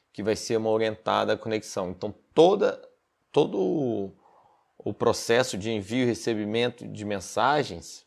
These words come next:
ele vai ter um controle de transmissão de dados, vai ter acusamento, ele só vai acusar, ele vai acusar que recebeu, que enviou.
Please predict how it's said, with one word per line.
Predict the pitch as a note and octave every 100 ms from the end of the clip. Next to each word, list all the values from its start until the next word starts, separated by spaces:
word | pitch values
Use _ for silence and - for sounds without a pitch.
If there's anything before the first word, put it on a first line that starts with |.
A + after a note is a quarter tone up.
| -
ele | C3
vai | B2 C#3
ter | C3+
um | D3+
controle | C#3+ F3 F#3+ - C#3 D#3 D#3+
de | B2+
transmissão | A#2+ C#3 C3+ B2+ - C3 C3
de | B2+
dados, | A#2+ A2+ G2+ F2
vai | F#2+
ter | F#2 - G#2 G#2 G#2
acusamento, | - A2+ - B2 A#2 A#2 A#2 A#2
ele | B2 A2
só | A2+ B2
vai | B2+ B2
acusar, | B2 B2+ C3 A2 A2 F#2+ -
ele | - G2
vai | G#2
acusar | G#2+ A#2 G#2+ G#2
que | - G#2
recebeu, | G#2+ - A2 B2 C3 B2
que | A2 -
enviou. | G2 G2 B2 C3 C3 B2